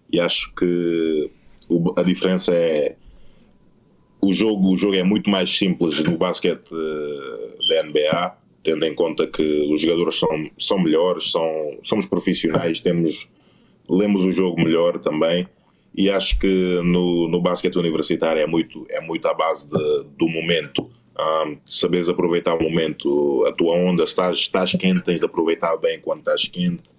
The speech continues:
Ahm, e cont-, e, e a defesa, e especialmente o lançamento de três. Na N B A, o lançamento de três pontos é muito, é muito utilizado e é muito, e se calhar até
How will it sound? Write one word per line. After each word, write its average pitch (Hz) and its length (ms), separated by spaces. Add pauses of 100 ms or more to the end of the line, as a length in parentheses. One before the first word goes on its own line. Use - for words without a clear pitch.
(420)
Ahm, 73 840 (160)
e 85 440
cont-, 87 360
e, 85 760
e 82 60
a 78 40
defesa, 82 720
e 85 420
especialmente 98 600
o 87 60
lançamento 80 680 (200)
de - 140
três. - 260 (600)
Na - 160
N 85 120
B 87 140
A, 87 100
o 82 120
lançamento 82 340
de 78 80
três 85 180
pontos 80 260
é 80 60
muito, 76 800 (960)
é 165 60
muito - 260
utilizado 82 760
e 76 120
é 76 60
muito, 76 840
e - 60
se - 100
calhar 185 260
até 175 320